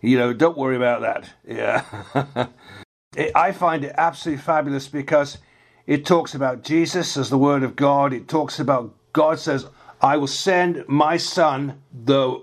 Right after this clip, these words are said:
Word of God, the Creator, your Creator, whom you defied in doing what you did." And that's where you're getting kicked out. You know, Uh, he's, God says it so clearly. You've got God the Father, you've got Jesus the Son,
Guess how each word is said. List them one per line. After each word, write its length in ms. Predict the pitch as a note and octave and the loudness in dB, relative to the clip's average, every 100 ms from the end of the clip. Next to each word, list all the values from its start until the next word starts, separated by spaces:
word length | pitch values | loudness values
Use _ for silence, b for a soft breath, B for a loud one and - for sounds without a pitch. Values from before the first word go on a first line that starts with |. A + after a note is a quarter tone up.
| A2+ | -2
Word 340 | C3+ F#3 G3+ | 2 4 2
of 140 | F3 | -4
God, 500 | C3 C#3+ C3 C3+ A#2+ | -4 0 0 0 -2
the 160 | A2+ F3+ | -2 -2
Creator, 580 | F3+ F3 D#3+ B2 A#2+ B2+ | -2 -2 0 0 -2 -4
your 380 | A2+ D#3 G3 G3 | 2 4 4 -2
Creator, 640 | - E3 E3 D3 B2 G2 b b b | -6 -4 -4 -6 -8 -8 b b b
whom 240 | - F3+ C#3+ | 2 4 4
you 220 | E3 G#3+ | 2 2
defied 760 | F#3+ D#3+ - D#3+ D#3 G#2+ G#2 | 2 0 2 2 2 -2 -6
in 220 | - A#2 | -10 -10
doing 280 | A#2 D#3 D#3 | -2 0 2
what 140 | C#3 A#2+ | 2 4
you 160 | C3 | 2
did." 400 | B2+ C#3+ D#2 - - b - | 2 0 -2 -6 -14 b 0
And 100 | D3+ | 2
that's 220 | F3+ - | 2 0
where 140 | D3+ | -2
you're 80 | C3 | 0
getting 260 | D3 C3 C3 | -2 -2 -2
kicked 280 | E3 D#3 | -2 0
out. 420 | F#3+ F3+ A2 - - _ _ | 0 2 -2 -6 -20 _ _
You 100 | C#3+ | -4
know, 240 | C#3 D#3+ B B - | -2 -4 B B -6
Uh, 80 | D#3 | 0
he's, 260 | D#3+ C#3 | 0 -2
God 220 | C#3+ F#3+ F#3 | 0 2 2
says 240 | G3 F3 | 0 -2
it 120 | E3 | -4
so 220 | - G3 | -2 -2
clearly. 520 | G3+ F3+ G3+ F3 D#2+ - b - | -2 -2 -2 -4 -10 -16 b 0
You've 100 | C#3 | 2
got 180 | C#3+ A2+ | 2 2
God 200 | D#3+ F3 | 0 0
the 80 | |
Father, 480 | F3 D#3+ C#3 A#2+ D3 - b b | -2 -2 0 -2 -8 -12 b b
you've 160 | - C3+ | -4 0
got 200 | C#3 A#2+ | 0 0
Jesus 440 | C#3+ F3 E3 D3 | 0 0 0 -4
the 80 | C#3 | -6
Son, 440 | C3 C#3 A#2+ B2 | -2 0 0 -2